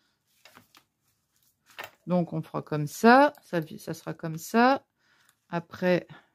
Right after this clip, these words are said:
ici, on remettra, admettons, euh, notre page. En fait, en page comme ça, il y a encore celle-ci à faire. On décore encore celle-ci. Il y aura encore celle-ci. Là, je vais mettre de l'organza, mais sur celle-ci, comme il y avait le bord en dentelle, non.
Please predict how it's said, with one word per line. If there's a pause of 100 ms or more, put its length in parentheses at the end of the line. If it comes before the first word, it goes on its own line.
ici, (340)
on
remettra,
admettons, (480)
euh,
notre
page. (400)
En
fait,
en
page
comme
ça,
il
y
a
encore
celle-ci
à
faire. (380)
On
décore
encore
celle-ci. (400)
Il
y
aura
encore
celle-ci.
Là,
je
vais
mettre
de
l'organza,
mais
sur
celle-ci,
comme
il
y
avait
le
bord
en
dentelle,
non.